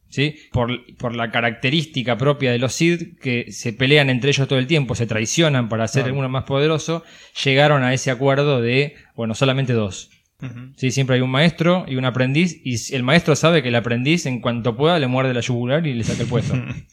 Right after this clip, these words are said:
Speaker 1: Eh, supuestamente ese es el, el equilibrio alcanzado después de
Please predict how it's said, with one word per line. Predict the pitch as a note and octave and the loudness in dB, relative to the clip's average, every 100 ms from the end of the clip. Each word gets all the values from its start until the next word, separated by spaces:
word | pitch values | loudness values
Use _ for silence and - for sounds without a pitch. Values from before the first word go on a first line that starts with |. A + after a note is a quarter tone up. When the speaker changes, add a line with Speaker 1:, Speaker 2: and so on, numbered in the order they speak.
| - - - _ _ _ - | -20 -20 -20 _ _ _ -2
Speaker 1:
Eh, | A2+ G#2+ G2+ G2 F#2+ F2+ | 0 2 0 -2 -4 -6
supuestamente | - A2+ D#3+ D3+ D3+ F3+ E3 | -6 -2 0 2 0 0 0
ese | D3+ | 0
es | C3 | 0
el, | B2+ A#2 | -4 -4
el | A#2+ | -4
equilibrio | A#2 B2+ C3+ D#3+ D#3+ | 0 0 2 4 4
alcanzado | C3 B2+ A2+ D#3+ E3+ | 2 -2 0 2 2
después | B2 - C#3+ C#3+ | 2 2 2 2
de | B2 C3 C#3+ D#3+ | 2 0 0 -2